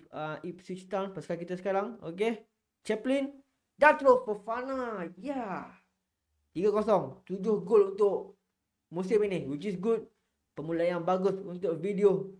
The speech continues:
part yang ketiga. <laughs> Nice, nice. So, mungkin kita akan, ah, pergi ke dressing room. Ah, okey, ada highlight last. Ada last kita punya highlight sebelum tamat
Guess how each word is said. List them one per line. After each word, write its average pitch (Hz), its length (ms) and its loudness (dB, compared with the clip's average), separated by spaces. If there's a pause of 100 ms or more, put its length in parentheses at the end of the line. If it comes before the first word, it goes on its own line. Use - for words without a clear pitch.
(120)
part - 160 -2
yang 180 160 -6
ketiga. 190 380 -4 (420)
<laughs> 208 560 0 (1000)
Nice, 175 640 -4
nice. 135 400 -12 (320)
So, 190 480 4
mungkin 190 400 0
kita 190 160 2
akan, 190 200 2 (120)
ah, 196 720 -2
pergi 190 240 -4
ke 202 320 0
dressing 190 320 -2
room. 220 400 -4
Ah, 151 400 -2
okey, 151 160 -6
ada 165 160 -2
highlight 180 320 -2
last. 214 400 -2 (320)
Ada 147 240 -8
last 151 560 -6
kita 170 160 -16
punya 165 160 -12
highlight 165 400 -6
sebelum 170 560 -6
tamat 170 320 -6